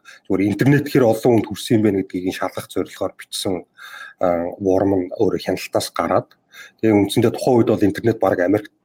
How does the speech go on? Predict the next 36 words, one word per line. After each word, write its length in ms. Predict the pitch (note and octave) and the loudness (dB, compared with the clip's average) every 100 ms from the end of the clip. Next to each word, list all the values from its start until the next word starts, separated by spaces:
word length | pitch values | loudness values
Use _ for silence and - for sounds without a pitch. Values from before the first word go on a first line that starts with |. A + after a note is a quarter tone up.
| F#2+ | -8
гараа 240 | - E2+ | -6 -8
шахуу 400 | - - F#2 E2 | -8 -6 -6 -4
байсан. 320 | - F2 E2 _ _ _ | -8 -10 -12 _ _ _
Тэгэхээр 200 | F2 - - - - - | -4 -4 -12 -18 -18 -4
Америкийн 560 | - G2 - - G2 F2 | 0 0 0 2 2 4
эдийн 160 | F#2+ | 0
засгт 240 | - - F2+ | -2 -6 -4
бол 80 | |
айгүй 240 | E2+ F2+ F#2 | -2 -4 -2
том 160 | G2 F#2 | -2 -2
хохирол 320 | - - - | -4 -18 -20
учруулад 460 | - - - F2 - | -20 -16 -8 -6 -6
ингэ 160 | D#2+ D#2+ | -12 -14
явсан. 320 | D#2+ - C3 - _ _ _ - - - - | -12 -4 -4 -4 _ _ _ -20 -18 -20 -2
А 80 | G2+ | 2
яг 240 | D#3+ F3 - | 2 2 2
тэр 80 | E3+ D#3 | 4 6
үед 160 | D#3 | 4
нь 80 | D3 | 2
болохоор 400 | B2 - - B2 | 2 -2 0 2
ерөөсөө 160 | A2+ A#2 | 4 2
нөгөө 160 | A2+ | 4
хууль 240 | A2 D#3+ D#3 | 4 4 4
хяналтынхан 720 | B2+ - - A#2 A#2+ A#2 G#2+ | 2 0 -2 -2 0 0 2
энэ 100 | A2+ | 2
бол 120 | A2 G#2+ | 2 0
ингээ 160 | G2+ G2 | 0 0
бараг 240 | G2+ G2 | 0 -2
террорист 400 | - G#2+ G2+ - | -6 -6 -6 -6
үйл 160 | F#2+ G2 | -4 -4
ажиллагаа 400 | - - G#2 F2+ | -6 -4 -2 -2
энэ 80 | |
төр 100 | - - | -6 -16
гэсэн 200 | - G2 | -6 -4
юм 80 | F2+ | -2
болоод 320 | F2+ - F2 | -4 -4 -8